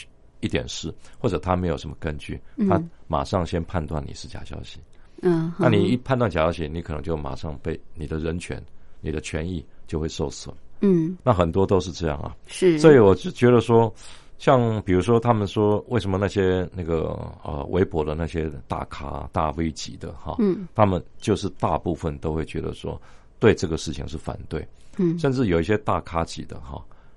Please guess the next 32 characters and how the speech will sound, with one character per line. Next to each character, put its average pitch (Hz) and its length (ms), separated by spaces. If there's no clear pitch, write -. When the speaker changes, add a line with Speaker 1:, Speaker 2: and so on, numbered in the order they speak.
Speaker 1:
他 98 140
直 - 160
接 85 120
出 82 160
来 73 140
讲 - 220
说 101 240
习 98 160
近 101 160
平 78 180
本 71 160
身 80 200
这 113 100
个 98 80
做 95 180
法 71 160
我 73 140
们 76 220
不， - 120
不 - 100
接 107 200
受， 82 260
那 110 140
马 80 260
上 92 200
你 73 60
看 76 180
他 78 120
就 - 100
不 - 100
见 - 200
了。 62 100